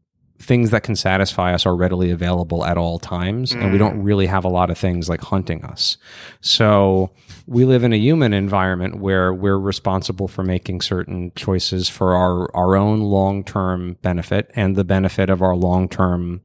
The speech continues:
Speaker 1: surrounding community, because that community is the community we live in. So if we make good choices for that community,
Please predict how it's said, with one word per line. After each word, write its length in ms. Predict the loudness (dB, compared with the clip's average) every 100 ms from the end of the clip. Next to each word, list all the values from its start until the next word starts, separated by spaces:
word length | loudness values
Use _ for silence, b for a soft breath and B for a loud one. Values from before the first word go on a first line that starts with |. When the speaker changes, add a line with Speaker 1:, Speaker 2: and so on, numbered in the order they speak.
| _
Speaker 1:
surrounding 840 | -4 0 0 0 -2 -2 -2 -2 -8 _ -6
community, 580 | -2 0 0 -2 -6 -6 _ -4
because 260 | 0 2 0
that 200 | 0 -2
community 360 | -2 -2 0 0
is 80 | 0
the 80 | -2
community 340 | 0 0 0
we 100 | 0
live 160 | 0 0
in. 100 | -2
So 120 | -2
if 60 | 0
we 60 | 0
make 160 | 2
good 180 | 2 0
choices 400 | 0 -2 0 -2
for 100 | -2
that 140 | -4
community, 440 | -4 -2 0 0